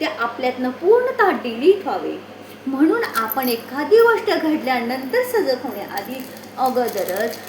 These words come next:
आपल्या गाडीमध्ये, तुमचा गाडीचा ट्रॅव्हलिंगचा बिझनेस आहे, नक्की या ठिकाणी ती ही पोटली बांधा. वर्षभर या पोटलीसाठी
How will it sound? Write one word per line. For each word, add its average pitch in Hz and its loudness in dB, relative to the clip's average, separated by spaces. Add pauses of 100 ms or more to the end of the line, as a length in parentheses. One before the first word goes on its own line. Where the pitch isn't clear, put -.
(160)
आपल्या 370 4
गाडीमध्ये, 226 2
तुमचा 302 2
गाडीचा 240 0
ट्रॅव्हलिंगचा 262 0
बिझनेस 226 -8
आहे, 247 -2
नक्की 247 -2
या 392 6
ठिकाणी 302 -2
ती 277 -2
ही 269 0
पोटली 254 0
बांधा. 262 0 (340)
वर्षभर 262 0
या 320 6
पोटलीसाठी 240 -4